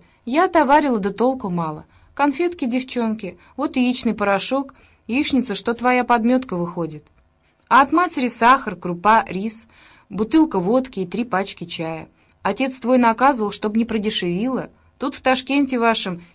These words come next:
чай, говорят, уважают. Отец твой меня и до поезда проводил.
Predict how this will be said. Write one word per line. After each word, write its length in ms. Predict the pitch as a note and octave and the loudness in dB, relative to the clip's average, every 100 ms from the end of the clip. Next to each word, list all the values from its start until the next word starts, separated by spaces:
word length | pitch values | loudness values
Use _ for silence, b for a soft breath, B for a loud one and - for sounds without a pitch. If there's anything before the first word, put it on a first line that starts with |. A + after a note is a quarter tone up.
| - | -4
чай, 200 | A3+ A3+ | 0 0
говорят, 360 | G#3 G#3 A3 | 0 0 0
уважают. 720 | G3 F#3 F3 F3 G3+ G3+ E3+ - _ b b b b b b b b | -2 -4 -2 -4 -4 -4 -8 -16 _ b b b b b b b b
Отец 480 | G#3 A3 D#4 F4+ - | -4 0 0 0 -2
твой 320 | G3+ F#3 E3 - - | -2 -2 -4 -8 -2
меня 260 | B3+ F4 | 2 2
и 40 | D4 | 2
до 140 | F#3+ | -2
поезда 420 | F3 F3 G3 F3+ | -2 -2 -2 -4
проводил. 640 | F3 F3+ F3 E3+ E3 E3 | -6 -6 -4 -4 -6 -12